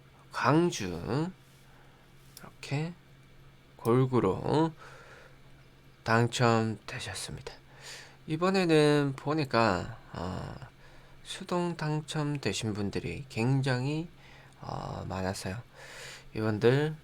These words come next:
축하드립니다. 저희는 구백사십이 차 탭에서 다시 한번 번호를 살펴보도록 하겠습니다. 자, 이거는 저번에 추천드렸던 번호입니다.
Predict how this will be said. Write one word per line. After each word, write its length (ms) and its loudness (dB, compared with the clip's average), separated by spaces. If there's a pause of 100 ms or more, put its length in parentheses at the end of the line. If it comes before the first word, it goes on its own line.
(260)
축하드립니다. 1200 2 (320)
저희는 600 4
구백사십이 1900 -2
차 320 -2
탭에서 500 -4
다시 380 -2 (340)
한번 400 -4
번호를 600 -6
살펴보도록 1300 -6
하겠습니다. 520 -12 (420)
자, 220 8
이거는 380 6
저번에 760 4
추천드렸던 1500 0
번호입니다. 1000 4